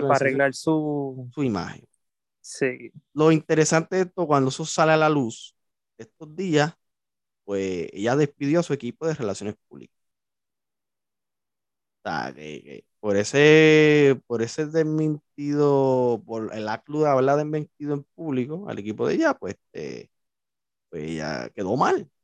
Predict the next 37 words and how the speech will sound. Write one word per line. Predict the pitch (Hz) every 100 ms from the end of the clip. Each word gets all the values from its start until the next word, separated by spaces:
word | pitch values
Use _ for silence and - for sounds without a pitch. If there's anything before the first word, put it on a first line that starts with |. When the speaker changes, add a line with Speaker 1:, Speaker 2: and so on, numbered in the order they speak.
| _
Speaker 2:
porque | 104 98
nunca | 101 104 - 131 131
se | 127 123
prometió | 127 120 123
lo | 123
que | 117
ella | 113
dijo | 120 139
hace | 117 123
cinco | - 123 131 - 123
años | 151 196
Speaker 1:
Es | 101
Speaker 2:
atrás. | 131 131
Speaker 1:
verdad. | 165 190 208 _ _ _ _
Speaker 2:
Incluso, | 131 135 196 214 160
eh, | 151 143 127
eso | 139 190
lo, | 202 208 202
lo | 185 180
confirmó | 180 170 185 190
el | 175
propio | - 147 170
ejecutivo | 175 170 170 170 170 165 165
de | 156 156
aclu, | 147 - 120 - _ _ _ _ _
el | 107 101 -
Terence | 120 120 131 135 - -
Doherty, | 135 151 147 - - 202 -
que | 113
testificó | 113 - 113 110 113
que | 117
su | -
organización, | 143 156 156 165 196 202
pues, | 120
había | 110 107 117
recibido | 139 147 160 175
solamente | - 135 147 156 - 139